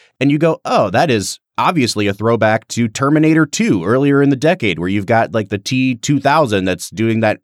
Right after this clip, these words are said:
cool liquid shape-shifting thing." So it's really interesting to see how, even though this movie became such a huge influence on other things, you could really easily see what influenced the Wachowskis here too.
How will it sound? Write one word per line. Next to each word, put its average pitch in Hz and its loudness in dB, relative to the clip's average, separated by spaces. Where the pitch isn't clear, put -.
cool 127 2
liquid 117 0
shape-shifting 101 -4
thing." 78 -8
So 269 0
it's 240 -2
really 311 0
interesting 226 0
to 147 2
see 147 -2
how, 135 0
even 185 0
though 151 4
this 127 -2
movie 123 2
became 107 0
such 113 -2
a 107 -4
huge 123 0
influence 143 -2
on 113 2
other 117 0
things, 269 0
you 190 -2
could 190 0
really 160 -2
easily 135 0
see 117 0
what 110 -2
influenced 104 -2
the 90 -6
Wachowskis 87 -4
here 73 -10
too. 73 -8